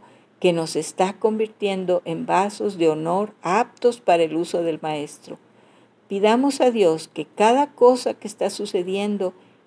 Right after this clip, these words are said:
Él la use para transformarnos a su preciosa imagen.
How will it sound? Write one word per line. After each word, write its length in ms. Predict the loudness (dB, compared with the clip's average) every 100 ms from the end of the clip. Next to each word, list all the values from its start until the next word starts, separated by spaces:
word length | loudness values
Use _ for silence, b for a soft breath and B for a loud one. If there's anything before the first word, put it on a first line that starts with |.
| b
Él 320 | 6 6 8
la 120 | 6
use 400 | 6 4 0 0
para 280 | 0 0 -2
transformarnos 1120 | -6 -10 -8 -6 -6 -2 -2 -2 -6 -14 -16 _ b b b -8
a 80 |
su 180 | -6 -6
preciosa 840 | -8 -6 -6 -4 0 0 -2 -6 -6
imagen. 640 | -6 -10 -12 -14 -20